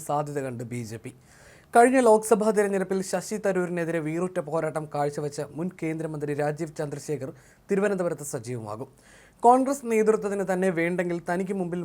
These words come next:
മറ്റു വഴികളുണ്ടെന്ന് ശശി തരൂർ തുറന്നടിച്ചിട്ടുണ്ട്. ഇത് തരൂരും കോൺഗ്രസും തമ്മിലുള്ള ഭിന്നത കൂട്ടുമെന്നാണ് വിലയിരുത്തൽ. കോൺഗ്രസുമായി ഇടഞ്ഞാൽ തരൂർ തിരുവനന്തപുരം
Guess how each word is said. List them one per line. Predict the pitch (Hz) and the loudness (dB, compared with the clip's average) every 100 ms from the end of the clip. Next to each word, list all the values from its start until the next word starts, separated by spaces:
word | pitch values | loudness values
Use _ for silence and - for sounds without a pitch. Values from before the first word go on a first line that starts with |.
| 165 | -6
മറ്റു | 156 190 | -4 0
വഴികളുണ്ടെന്ന് | 170 170 170 156 156 151 156 | 2 2 0 -2 -2 -4 -4
ശശി | 160 196 185 | -4 -4 -4
തരൂർ | 165 156 - | -4 -6 -4
തുറന്നടിച്ചിട്ടുണ്ട്. | 151 156 135 123 113 113 - - - - - - 151 | -2 -2 -6 -8 -12 -12 -12 -16 -20 -20 -20 -4 -2
ഇത് | 170 160 | 2 4
തരൂരും | 165 185 190 190 165 | 4 2 0 0 0
കോൺഗ്രസും | 180 180 185 170 170 | 0 -2 -6 -4 -6
തമ്മിലുള്ള | 170 165 135 143 | -2 0 0 -2
ഭിന്നത | 165 175 175 | -2 -2 -2
കൂട്ടുമെന്നാണ് | 160 156 170 151 135 120 | -4 -4 -4 -4 -4 -6
വിലയിരുത്തൽ. | 123 120 110 135 - _ - - _ 233 | -8 -8 -10 -14 -14 _ -20 -20 _ 6
കോൺഗ്രസുമായി | 240 262 277 262 240 185 | 6 4 0 2 2 4
ഇടഞ്ഞാൽ | 190 202 160 110 170 | 4 4 0 0 2
തരൂർ | 165 185 180 175 | 2 2 -2 -2
തിരുവനന്തപുരം | 175 208 208 196 | 0 0 0 -2